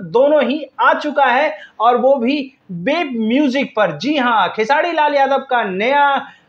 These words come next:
गाना जो, जिसका टीजर जारी किया गया है, वो है फूल बेल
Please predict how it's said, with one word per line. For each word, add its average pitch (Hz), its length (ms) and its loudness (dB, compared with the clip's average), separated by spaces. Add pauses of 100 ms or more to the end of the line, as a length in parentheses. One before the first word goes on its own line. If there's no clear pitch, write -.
(120)
गाना 254 640 0 (140)
जो, 175 140 -4
जिसका 202 360 -4
टीजर 285 440 2
जारी 277 280 2
किया 269 240 0
गया 262 200 2
है, 269 200 2
वो 240 180 2
है 247 140 2 (400)
फूल 311 320 0 (220)
बेल 262 300 4